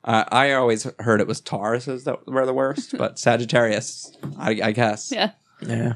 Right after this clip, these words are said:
Speaker 3: I think Aries, but yeah, Sagittarius typically are the worst people.
Speaker 2: You wanna steer clear, I feel like, of water signs in general.
Speaker 1: Mm-hmm. That's might
Speaker 2: Very
Speaker 1: be true.
Speaker 2: wishy-washy.
Speaker 1: Mm,
Speaker 3: Yeah,
Speaker 1: very
Speaker 3: they're
Speaker 1: true.
Speaker 3: usually into water sports.
Speaker 2: Mm-hmm.
Speaker 1: But the, this is not the question. Is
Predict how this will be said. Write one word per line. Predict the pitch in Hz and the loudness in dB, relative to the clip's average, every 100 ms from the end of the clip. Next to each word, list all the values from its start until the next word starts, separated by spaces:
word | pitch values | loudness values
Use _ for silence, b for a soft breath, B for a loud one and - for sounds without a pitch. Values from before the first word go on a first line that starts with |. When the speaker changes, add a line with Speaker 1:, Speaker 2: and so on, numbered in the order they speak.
| - | -2
Speaker 3:
I | - | 2
think | 349 - | 4 4
Aries, | 101 113 123 110 113 113 | 0 4 4 2 -2 -2
but | 120 110 107 | 0 0 4
yeah, | 147 135 | 6 6
Sagittarius | - 160 - - 123 113 113 | 6 4 6 4 4 4 0
typically | - 156 127 123 | 2 4 4 2
are | 110 | 2
the | 113 | 0
worst | 110 - - | -2 -2 -2
people. | - - - | -2 0 2
Speaker 2:
You | 277 | 4
wanna | 320 392 415 381 349 277 - | 6 6 6 6 6 4 0
steer | 220 - - 254 254 | -8 -6 -2 0 0
clear, | - 254 233 214 208 | 0 0 4 4 4
I | - 214 | 2 0
feel | - - 208 202 | -4 -2 0 2
like, | 190 190 180 180 - | 2 2 2 -4 -6
of | 180 170 | -6 -6
water | 156 165 160 151 | 0 2 4 0
signs | - - 170 185 | -2 -4 -2 -4
in | 170 180 | -6 -4
general. | - - - - - | -2 -2 -2 -4 -2
Speaker 1:
Mm-hmm. | 143 117 92 - _ - | 0 0 -2 -12 _ -10
That's | 101 - | -10 -2
might | 214 | 4
Speaker 2:
Very | 220 254 | 6 6
Speaker 1:
be | |
true. | 226 117 | 2 0
Speaker 2:
wishy-washy. | 185 - - - 170 - - - _ - | -2 -4 -6 -6 -6 -6 -8 -10 _ -8
Speaker 1:
Mm, | 110 - - _ | -6 -8 -14 _
Speaker 3:
Yeah, | - | -2
Speaker 1:
very | 101 | 2
Speaker 3:
they're | 104 | 2
Speaker 1:
true. | - 170 | 8 10
Speaker 3:
usually | 208 185 175 | 10 10 10
into | 147 110 | 8 6
water | 113 107 | 4 2
sports. | 101 - 90 90 - - | 0 0 2 2 0 -4
Speaker 2:
Mm-hmm. | 214 202 190 185 - - | -4 -4 -4 -4 -8 6
Speaker 1:
But | 202 - | 6 6
the, | 123 143 156 | 2 2 2
this | 139 208 208 | 2 2 2
is | 185 | 2
not | 190 180 - | 2 0 2
the | 151 | 2
question. | 120 - 143 - 135 127 | 2 4 4 4 0 2
Is | 110 | 0